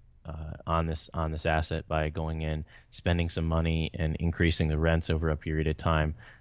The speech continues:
and then also riding the market to, riding the market cycle to be able to sell at a higher value,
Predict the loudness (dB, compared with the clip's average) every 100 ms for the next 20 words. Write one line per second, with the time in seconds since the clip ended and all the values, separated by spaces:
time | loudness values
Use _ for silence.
0 | -2 2 4 2 2 0 2 2 0 0
1 | -4 -4 0 2 0 -4 -6 -6 -6 -6
2 | -10 -8 -8 -8 -10 -18 -8 -2 0 0
3 | -4 -6 -6 -8 -8 -6 -6 -8 -8 -6
4 | -4 -4 -2 0 2 2 2 -4 -18 -6
5 | -2 0 0 0 -2 -2 -2 -2 -4 -8